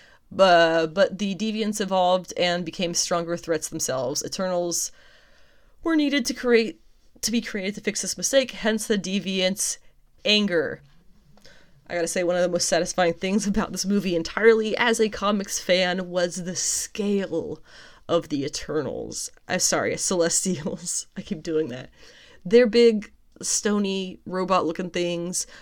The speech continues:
but they are absolutely gargantuan. We see this each time an Eternal speaks with Arishem,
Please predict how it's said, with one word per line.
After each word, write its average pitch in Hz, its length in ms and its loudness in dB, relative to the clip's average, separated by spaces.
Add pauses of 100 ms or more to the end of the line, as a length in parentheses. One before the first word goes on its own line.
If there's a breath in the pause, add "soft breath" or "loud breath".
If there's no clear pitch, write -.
(120 loud breath)
but 180 380 2
they 208 240 4
are 160 600 0 (920 soft breath)
absolutely 175 1500 2
gargantuan. 107 1080 -6 (320 loud breath)
We 202 120 2
see 240 280 2
this 226 440 6 (380 loud breath)
each 208 320 0
time 156 520 -2
an 147 120 -2
Eternal 156 380 -2
speaks - 420 0
with - 140 -12
Arishem, 135 680 -4